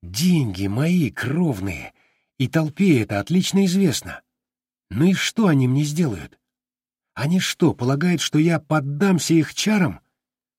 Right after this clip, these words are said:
Пускай думают, что им угодно. Меня же с пути уже не собьешь. Раз уж решил, начхав все-таки на письма, отправиться к мистеру Рекрутеру, то на полдороги никто меня уже не остановит".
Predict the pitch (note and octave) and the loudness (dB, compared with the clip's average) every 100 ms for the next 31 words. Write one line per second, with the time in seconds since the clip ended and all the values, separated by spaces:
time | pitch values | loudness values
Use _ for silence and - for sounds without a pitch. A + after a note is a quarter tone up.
0 | _ - D3 - - C#3 A2+ D3 B2 G#2+ | _ -6 -4 -2 0 0 2 2 4 0
1 | F#2+ - C#3+ B2 C3+ D#3 C#3 G2 D#2 _ | -4 0 2 4 2 0 -2 -4 -10 _
2 | _ _ _ _ _ G2 A#2+ E3 D3 A#2+ | _ _ _ _ _ 0 2 2 2 -2
3 | - C#3+ C3+ D#3+ C#3 A#2 C#3 C3 D3 C3 | -2 -2 2 4 4 4 4 2 0 0
4 | C3 F#2 - - _ _ _ _ _ _ | -2 -4 -8 -16 _ _ _ _ _ _
5 | _ _ _ _ B2 F#3+ G3+ G3 - F#3 | _ _ _ _ -2 0 2 0 0 2
6 | F#3 - G#3+ G#3+ D3 D3+ - D#3 D3 - | 2 2 0 4 4 2 0 -2 -2 -2
7 | - C#3+ C#3 - B2+ D3 E3 C3+ - G2+ | -2 0 0 0 2 2 2 0 0 -6
8 | F2+ - B2 C#3+ C#3+ B2+ - B2+ B2+ C#3 | -6 -8 -4 0 2 2 0 -2 2 2
9 | - C3+ B2+ B2+ C3 - F3+ G3 A#2+ F#2+ | 2 0 0 0 0 0 -2 0 -2 -4
10 | - _ _ _ _ G3+ G3+ F#3+ G3+ F#3 | -10 _ _ _ _ -2 0 2 2 6
11 | F#3+ F#3+ E3 E3+ E3 - F#3 E3 D#3+ D#3+ | 6 6 6 4 4 4 6 6 6 4
12 | C#3+ D3 D3 D3 - D3+ D#3 C3+ C3 | 4 6 6 4 2 0 2 0 -6